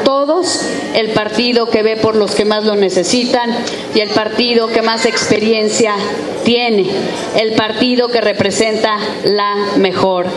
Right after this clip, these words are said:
alternativa. Entonces vamos a darle duro a este proceso de, a este programa de credencialización y de afiliación o refrendo de militancia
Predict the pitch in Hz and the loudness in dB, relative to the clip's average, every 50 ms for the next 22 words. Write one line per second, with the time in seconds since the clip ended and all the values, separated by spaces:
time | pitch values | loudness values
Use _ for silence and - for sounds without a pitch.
0 | 175 185 180 180 - - 175 165 170 170 165 165 - 156 131 - - 101 101 - | -4 -4 -4 -2 0 0 0 2 0 0 0 0 0 0 0 0 -2 -4 -6 -6
1 | - - - - - - - 247 254 254 320 370 381 403 392 - 349 330 330 339 | -6 -8 -6 -6 -6 -4 -2 -2 0 0 0 0 0 -2 0 0 0 0 0 -2
2 | 370 349 - - - - - - 233 269 294 311 320 320 311 302 339 370 381 392 | -2 -4 -4 -6 -6 -8 -4 -2 -2 0 0 0 0 0 0 2 2 2 2 2
3 | 392 381 370 349 381 349 320 - 269 269 262 294 294 285 294 302 285 269 254 233 | 2 0 0 0 0 0 0 2 2 2 2 2 2 2 2 2 2 2 2 0
4 | 233 220 208 - 208 220 240 247 277 285 262 262 240 226 233 247 262 269 254 247 | 0 -2 -2 -2 -2 -2 0 0 0 2 2 2 2 2 2 0 0 -2 -2 0
5 | 233 220 196 185 190 190 202 190 185 180 180 196 190 190 - 247 254 254 247 240 | 0 0 0 0 0 0 0 0 0 0 0 0 0 0 2 2 2 2 2 0
6 | 220 196 - 190 190 185 185 185 180 - 240 240 233 240 233 240 233 214 208 196 | 0 0 0 0 0 2 2 0 0 0 0 0 0 0 0 0 0 2 2 0
7 | 190 180 226 233 233 233 233 220 208 196 190 185 175 - 208 208 208 214 - - | 0 0 0 0 2 0 2 2 2 2 2 2 2 0 0 0 0 0 0 2
8 | 262 320 | 2 2